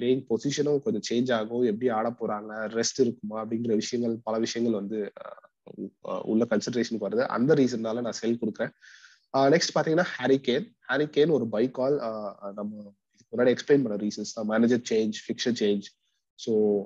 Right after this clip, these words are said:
international பிரேக்ல though அது வந்து,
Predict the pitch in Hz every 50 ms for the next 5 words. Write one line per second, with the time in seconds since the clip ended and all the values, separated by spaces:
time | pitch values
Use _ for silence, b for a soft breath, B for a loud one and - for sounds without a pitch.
0 | 98 - - - - - _ _ _ _ 123 131 143 143 151 143 131 - 131 123
1 | 117 110 110 104 - 123 123 120 117 117 - - - _ - 113 123 135 151 156
2 | 143 131 120 113 131 147 143 135 -